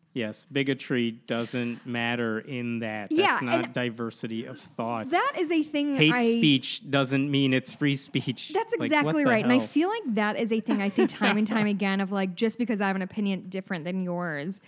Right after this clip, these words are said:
Speaker 2: means that you think I'm bad or whatever. And it's like, no, well, when my opinion is gay people are humans and your opinion is we need to hide them, like,
Speaker 1: <laughs>
Speaker 2: those aren't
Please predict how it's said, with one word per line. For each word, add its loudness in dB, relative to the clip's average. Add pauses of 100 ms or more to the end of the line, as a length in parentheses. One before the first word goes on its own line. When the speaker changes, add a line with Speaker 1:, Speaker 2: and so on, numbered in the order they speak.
(220)
Speaker 2:
means 4
that -2
you 2
think -2
I'm -2
bad -2
or -6
whatever. -6
And -2
it's 0
like, -2
no, 2
well, 2
when 2
my 2
opinion 0
is 0 (440)
gay 0
people -2
are 0
humans -2
and -2
your 0
opinion 0
is -4
we -2
need -2
to -2
hide -2
them, -4
like, -2 (160)
Speaker 1:
<laughs> -10
Speaker 2:
those 4
aren't -4